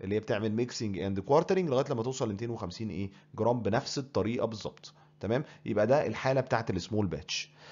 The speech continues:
طب تعالوا نشوف الحاله الثانيه اللي هي حاله اللارج باتش دي. تمام؟ حالة اللارج باتش يبقى أنا بتكلم أي باتش عندي من الريتيل باكجز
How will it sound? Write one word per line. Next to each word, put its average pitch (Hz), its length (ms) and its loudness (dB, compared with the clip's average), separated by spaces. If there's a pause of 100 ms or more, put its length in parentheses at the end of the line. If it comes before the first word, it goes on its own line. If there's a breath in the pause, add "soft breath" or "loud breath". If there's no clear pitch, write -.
(140 loud breath)
طب 90 140 -6
تعالوا 127 240 2
نشوف 180 160 -4
الحاله 160 260 -2
الثانيه 147 360 0
اللي 165 120 0
هي 147 120 4
حاله 147 320 -4
اللارج 117 360 2
باتش - 420 -4
دي. - 300 -12 (920)
تمام؟ 139 300 2 (340 loud breath)
حالة 165 260 6
اللارج 147 300 6
باتش 147 240 6
يبقى 143 160 2
أنا 135 100 6
بتكلم 123 600 6
أي 139 300 6
باتش 131 400 6
عندي 107 460 4
من 101 160 4
الريتيل 101 760 4
باكجز 170 520 4